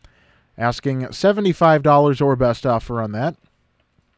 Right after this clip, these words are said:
And then a set of four L T two seventy-five seventy R eighteens. These are M T S tires on mag rims,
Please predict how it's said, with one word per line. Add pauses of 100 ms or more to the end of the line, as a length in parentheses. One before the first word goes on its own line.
(400)
And
then
a
set
of
four
L
T
two
seventy-five (400)
seventy
R
eighteens.
These
are
M
T
S
tires
on
mag
rims,